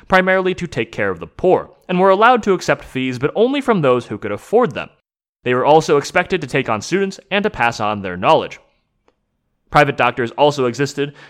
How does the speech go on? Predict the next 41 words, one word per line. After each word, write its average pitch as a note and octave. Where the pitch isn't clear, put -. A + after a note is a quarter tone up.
having B3+
their G#3+
own F3
private C3
practices C#3+
or G#3
being A#3+
employed F3+
by G#2
wealthy A2+
families, F3
baths, D3+
or G#3+
even D3+
gladiatorial A2
schools, F#2+
which D#3
must F#3+
have D#3+
been C#3+
a A2+
messy C3+
place G#2
to G#2
be F2+
a D#2+
doctor. G#2
Finally, D3+
the D#3
Romans A#3+
can A3
also C4+
be A3+
credited F3
with B3
creating G3+
some E3+
of D#3
the D#3+
earliest G2+
hospitals. -